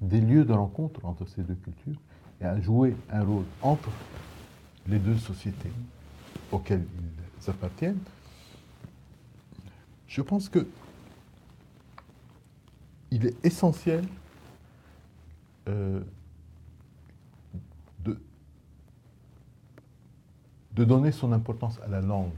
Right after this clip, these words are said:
Donc, je pense qu'un, un migrant doit connaître la langue de la société où il est. C'est un devoir et c'est un droit.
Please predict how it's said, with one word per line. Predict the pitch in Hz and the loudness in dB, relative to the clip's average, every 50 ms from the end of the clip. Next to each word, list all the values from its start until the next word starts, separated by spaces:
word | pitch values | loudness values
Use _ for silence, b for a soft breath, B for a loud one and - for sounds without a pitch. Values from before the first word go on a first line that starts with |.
| 80 | -10
Donc, | 85 85 80 78 - B B B B B B B B B B - | -12 -12 -14 -14 -18 B B B B B B B B B B -8
je | |
pense | - 120 113 - | -6 -4 -4 -4
qu'un, | - 120 107 - - 117 110 113 113 - | -4 -6 -6 -4 -4 -4 -4 -4 -4 0
un | 117 113 | 4 4
migrant | 110 110 107 95 104 110 110 104 95 - - - - | 6 6 4 4 2 2 2 2 0 -4 -10 -12 -10
doit | 104 87 92 120 151 170 | -8 -4 0 2 2 2
connaître | 165 - 147 139 139 139 - 131 | 0 -2 -4 -4 -4 -6 -6 -4
la | 110 110 110 | -2 -2 0
langue | 113 117 117 117 120 117 113 - - - - - | 0 0 -2 -2 -6 -8 -12 -16 -20 -20 -14 -8
de | 95 95 | -6 -4
la | 92 92 | -4 -4
société | 95 - - - - - 92 - 104 | -6 -10 -16 -20 -18 -14 -10 -8 -6
où | 98 | -4
il | 98 98 110 | -4 -4 -4
est. | 117 117 - - - b b b b b b b b b | -6 -8 -10 -14 -20 b b b b b b b b b
C'est | - - 110 - | -10 -6 0 4
un | 117 110 | 6 6
devoir | 107 113 113 107 127 131 127 107 | 6 6 4 4 4 4 4 2
et | 87 | 0
c'est | - - 85 - | -8 -10 -8 -6
un | 87 | -6
droit. | 87 82 82 87 98 131 | -6 -4 -6 -6 -6 -6